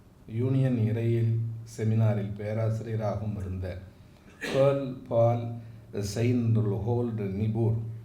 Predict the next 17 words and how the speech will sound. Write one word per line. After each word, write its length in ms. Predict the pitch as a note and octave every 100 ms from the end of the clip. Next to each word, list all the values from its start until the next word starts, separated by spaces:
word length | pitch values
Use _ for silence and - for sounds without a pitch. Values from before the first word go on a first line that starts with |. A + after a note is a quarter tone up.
| - -
எழுதிய 420 | G#2 G#2 G2+ G2 E2+
வரிகள். 400 | F2 F2+ D#2+ - - - - - - - - - -
அது 100 | B2+
எனக்கு 220 | B2+ B2
இங்கிலீஷ்ல 540 | C3 C#3 B2+ A#2 G2+
அவரு 280 | F#2+ F2+ E2+ F2+
அனுப்பிச்சார். 340 | F#2+ F#2 F#2 F2 - - - - - - - - -
"எனக்கு 340 | A2 A#2 A2+
போய் 100 | A2+
அனுப்புறீங்களே, 600 | B2 A2 G#2 G2 G2+ G2 G#2
இங்கிலீஷ் 320 | A2+ A2+ A2+
எனக்கு 240 | G#2+ G2+
எப்படி 200 | G2+ G2+ F#2+
தெரியும்?" 240 | F#2 F2+
அப்படின்னு 300 | F2 E2+ F2
கேட்டேன். 360 | E2+ D#2+ - - - - - - - - - -
உடனே 320 | - C#3+